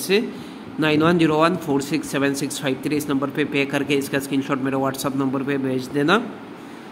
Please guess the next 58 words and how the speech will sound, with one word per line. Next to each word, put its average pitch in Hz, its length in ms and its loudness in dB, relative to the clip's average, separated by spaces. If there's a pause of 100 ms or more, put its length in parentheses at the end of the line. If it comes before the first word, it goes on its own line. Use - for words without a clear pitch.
(160)
मेरा 156 160 4
WhatsApp 156 400 2
नंबर 170 220 2
है 175 80 4
नाइन 143 200 2
वन 165 140 2
ज़ीरो 151 160 2
वन 160 200 4 (120)
फ़ोर 139 140 0
सिक्स 139 260 -4
सेवन 139 200 0
सिक्स 135 260 -4
फ़ाइव 131 200 -2
थ्री, 151 140 0
ताकि 135 240 -2
मैं 139 100 2
आपको 139 240 0
group 135 220 0
में 151 100 2
ऐड 139 160 0
कर 139 140 0
सकूँ। 185 360 0 (560)
और 147 100 4
बहुत 160 220 2
सारे 180 160 2
student 165 340 2
already 151 380 2
class 143 240 0
कर 156 120 0
रहे 147 100 2
हैं, 139 60 2
आप 139 60 -4
लोग 147 120 0
भी 147 120 2
ज्वाइन 139 240 2
कर 143 120 -2
लो, 147 140 4
इससे 147 180 0
बहुत 143 200 0
ज़्यादा 147 220 2
help 143 180 0
मिलेगा 143 260 2
आप 131 100 0
सबको। 151 360 -2 (1160)
So 160 60 -2
आज 147 160 2
का 190 100 2
जो 170 140 2
फर्स्ट 143 260 -2
क्वेश्चन, 165 300 0
क्वेश्चन 147 280 -2
नंबर 151 140 0
वन, 156 260 2 (840)
state 190 260 4
the 226 140 6
name 170 200 4
of 165 100 0
the 175 60 4